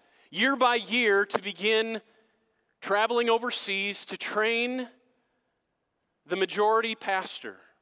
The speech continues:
Eighty-five percent of church leaders in our world have no theological training. So God led us to begin to target that eighty-five percent and also to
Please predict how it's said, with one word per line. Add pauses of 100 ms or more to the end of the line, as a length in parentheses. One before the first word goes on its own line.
(1000)
Eighty-five
percent
of
church
leaders
in
our
world (140)
have
no
theological
training. (1700)
So
God
led
us
to
begin
to (220)
target
that
eighty-five
percent (2250)
and
also
to